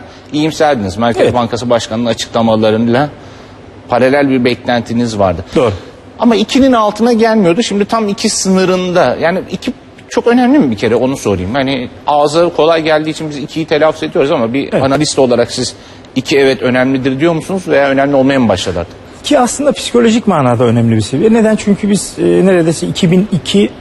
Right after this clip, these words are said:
Speaker 2: iki bin on birin, pardon, iki bin on ikinin, e, başında görmüş olduğumuz bir doksan üç seviyesine kadar hep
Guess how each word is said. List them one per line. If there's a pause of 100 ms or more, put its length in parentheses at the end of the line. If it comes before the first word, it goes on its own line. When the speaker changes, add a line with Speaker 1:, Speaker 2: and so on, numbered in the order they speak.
Speaker 2:
iki
bin (540)
on
birin, (280)
pardon,
iki
bin
on
ikinin, (260)
e, (720)
başında (220)
görmüş
olduğumuz
bir
doksan
üç
seviyesine
kadar
hep